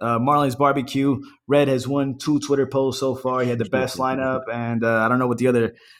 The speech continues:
Speaker 1: the other one was, but it doesn't
Speaker 2: The
Speaker 1: matter.
Speaker 2: lineup and what was that first one?
Speaker 1: It
Speaker 2: I don't know.
Speaker 1: doesn't matter what it was.
Speaker 2: A win to win,
Speaker 1: <laughs>
Speaker 2: baby. A win
Speaker 1: The
Speaker 2: to
Speaker 1: last,
Speaker 2: win.
Speaker 1: last week on Twitter, uh, Fish Stripes has a poll going on, the Marlins Player of the Week,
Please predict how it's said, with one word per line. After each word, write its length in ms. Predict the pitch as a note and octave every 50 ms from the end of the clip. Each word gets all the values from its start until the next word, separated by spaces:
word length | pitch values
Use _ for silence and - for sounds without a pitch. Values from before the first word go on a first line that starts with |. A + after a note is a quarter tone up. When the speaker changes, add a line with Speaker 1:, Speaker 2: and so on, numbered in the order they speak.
| _ _ _ _ -
Speaker 1:
the 80 | B2+
other 180 | A#2+ A#2+ A#2+ A#2
one 200 | A#2 A2+ A2 G#2+
was, 240 | A#2 A2 A2 G#2+ -
but 100 | A#2+ A#2+
it 40 | A#2+
doesn't 240 | C3 B2 G#2 A#2+ A#2+
Speaker 2:
The 60 | B2
Speaker 1:
matter. 160 | B2 B2+ C#3+ D#3 D#3+
Speaker 2:
lineup 320 | E3+ E3+ E3 E3+ E3+ E3 - _ _ _ -
and 880 | A2+ A2+ A2+ A2+ A2+ A2 G#2+ G#2 G2+ G2 G2 F#2+ F#2 F#2 F#2 F2+ F2 _ _ _ _ _ _ _ _ _ _ _
what 140 | G#2+ A#2
was 140 | B2 A#2 F#2+
that 140 | F#2+ F2+ D#2+
first 360 | - - F2+ F2 E2 - -
one? 220 | E2+ E2 E2+ E2+ E2+ _ _ _ _ _ _ _ _ _ _ _ _ _ _ _ _ _ _ _ _ _ _ _ _ _ _ _ -
Speaker 1:
It 120 | E3+ F3+
Speaker 2:
I 20 | -
don't 140 | A3+ G3 F#3+
know. 0 |
Speaker 1:
doesn't 260 | D3+ D#3+ E3 C#3+ C3+
matter 340 | D#3+ D#3+ E3 D#3 D#3 D3 C#3+
what 220 | D#3 D#3 - C#3
it 140 | C3+ B2 A#2
was. 480 | C#3+ C#3+ B2+ A#2+ A#2 G#2+ - - - - -
Speaker 2:
A 100 | - -
win 240 | A2 A2 A#2 B2 B2 B2
to 140 | B2 A#2
win, 180 | A#2 A2 - -
Speaker 1:
<laughs> 0 |
Speaker 2:
baby. 300 | G2 G2+ G2 G2 G2 F#2 F#2+ - - -
A 120 | F#2+ F#2+ G2+
win 100 | G#2 A2+
Speaker 1:
The 140 | C#3+ D3 D#3+
Speaker 2:
to 0 |
Speaker 1:
last, 300 | F3 F#3 G3 F#3+ F3+ A2+
Speaker 2:
win. 180 | G#2 F#2+ F2+ - - - - _ _ -
Speaker 1:
last 360 | C#3 F3+ G3 F#3 F3 - -
week 260 | F3+ F#3+ F#3 F3+ F3+ F3+
on 220 | F3 F3 F3 D#3+ -
Twitter, 440 | - E3+ F3+ F3+ E3+ E3 D#3+ D3+ C3+
uh, 280 | D#3+ D3+ D3+ D3 C#3
Fish 260 | C3+ - - F3+ F3 -
Stripes 320 | - - D3+ D#3+ D3+ D#3 D#3+
has 200 | E3 E3+ D3+ C#3
a 60 | B2
poll 320 | - - E3 E3+ F3 E3
going 300 | D#3 D3 D3+ D3+ D3 D3
on, 240 | D3 D3 D3 C#3+ C3+
the 80 | B2+ C3
Marlins 680 | C3+ D3+ D3+ D3 E3+ E3 D#3+ D#3+ D#3+ D3+ C#3+ B2 -
Player 320 | - - E3+ E3 E3+ E3 D#3+
of 60 | D3
the 100 | C#3+ C#3
Week, 500 | C3 C3+ D3+ D#3+ D#3+ D#3 - - - -